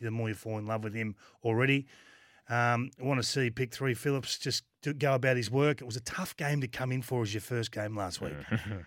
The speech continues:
Speaker 1: know, pick your
Speaker 2: Yeah.
Speaker 1: poison, go and stand next to Bailey Smith or McRae or Bontempelli or, you know, th-, really tough game to come in for your first one. So, look, I, I just wanna see that middle tier of players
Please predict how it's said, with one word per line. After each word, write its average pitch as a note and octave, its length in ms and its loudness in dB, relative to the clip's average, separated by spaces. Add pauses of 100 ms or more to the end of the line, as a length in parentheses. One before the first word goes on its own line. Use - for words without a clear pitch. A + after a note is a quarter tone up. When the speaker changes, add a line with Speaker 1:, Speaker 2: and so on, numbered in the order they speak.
Speaker 1:
know, A#2+ 100 2
pick D3+ 160 0
your B2+ 100 2
Speaker 2:
Yeah. A#2 40 0
Speaker 1:
poison, B2 380 4
go B2 140 2
and A#2 60 0
stand A#2 280 0
next A2 220 0
to G#2+ 180 -2 (340)
Bailey C3 300 4
Smith A#2 420 0
or G#2 140 0
McRae B2+ 760 0
or F#2+ 80 -4
Bontempelli B2 840 -2
or, G2+ 240 -2
you B2+ 100 -2
know, A2+ 180 -4
th-, D3+ 120 -6 (460)
really E3+ 320 8
tough B2 240 2
game A2+ 240 2
to G#2 60 -4
come A2 180 -2
in G#2+ 80 0
for G#2 140 -6
your G#2 80 0
first A#2+ 400 -2
one. C#3 160 0
So, C#3+ 260 2 (1200)
look, F3+ 220 4
I, F#3+ 160 4
I G#3+ 120 6
just A3 200 2
wanna G#3 200 8
see D3 480 6
that C#3 160 0
middle C#3 440 2
tier B2+ 300 2
of G#2 160 -6
players A#2 600 -4